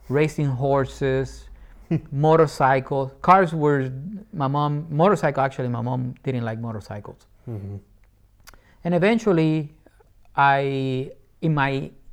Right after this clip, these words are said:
Speaker 1: when I was in eleventh grade, I wanted to build a business. I knew what I wanted to do. And I had this opportunity to buy a car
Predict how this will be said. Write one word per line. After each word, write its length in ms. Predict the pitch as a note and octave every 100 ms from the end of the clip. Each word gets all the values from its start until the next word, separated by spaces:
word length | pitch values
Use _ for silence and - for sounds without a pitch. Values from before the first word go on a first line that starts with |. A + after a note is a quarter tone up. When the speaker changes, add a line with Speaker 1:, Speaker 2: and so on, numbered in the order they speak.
| - - - -
Speaker 1:
when 140 | D3
I 40 | D3+
was 180 | D3+ E3
in 80 |
eleventh 400 | C#3+ C3 D#3+ D#3+ -
grade, 300 | B2+ A2+ C3 _ _ _ _ _ _ _ _ _ _ _ _ _ _ _ _ _ _ _ _ _ _ _ _ _ -
I 640 | C#3 C3+ C#3 C#3 C3+ C3+
wanted 420 | C#3 B2+ D3 D3 C3 - - -
to 80 | D3
build 220 | C3+ C3+
a 40 |
business. 500 | A#2 C3 B2 A#2+ G#2 -
I 180 | A2+ B2+
knew 320 | C3 C#3 D#3
what 200 | C#3 B2+
I 40 | B2
wanted 300 | B2 B2+ A#2+
to 80 | A#2
do. 260 | A2+ G#2 - _ _ _ _ _ _ _ _ -
And 140 | B2+
I 60 | A#2+
had 280 | A#2+ E3+ E3
this 140 | D#3+
opportunity 760 | D#3+ D3 C3+ E3 D#3 C3+ B2+ B2
to 440 | - C#3 B2 A#2+
buy 420 | A#2 B2 B2 A#2+ C3
a 120 | B2+
car 520 | - - C3 A2+ A#2